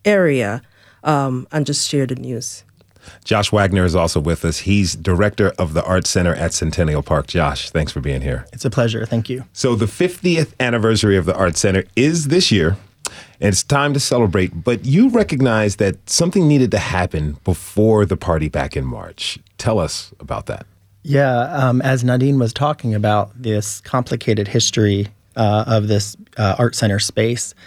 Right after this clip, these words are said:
Speaker 3: um, really was l-, little known to a lot of people in Nashville.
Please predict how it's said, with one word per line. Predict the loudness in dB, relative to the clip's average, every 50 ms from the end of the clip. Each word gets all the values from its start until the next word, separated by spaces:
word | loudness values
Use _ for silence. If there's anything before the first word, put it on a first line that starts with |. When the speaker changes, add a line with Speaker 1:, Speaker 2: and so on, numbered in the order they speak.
| -20 -20 -20 -20 -20 -20 _ 0
Speaker 3:
um, | 0 2 4 4 4 2 2 0 -4 _ -20 -20 -20 _ -6 0
really | 2 2 4 4 4
was | 4 4 4 4 2 0
l-, | -2 -4 -4 -4 -4 -4 -6 -6 _ _ _ 2
little | 2 2 4 2 2
known | 2 2 2 2 2 0 0 -2
to | -2 -2 0 2 2 2 2 2 2 2
a | 4
lot | 4 4 4 2
of | -2 0
people | -2 -4 0 0 -2 0
in | 2 2 4 4
Nashville. | 4 4 2 0 -2 -4 0 0 0 2 0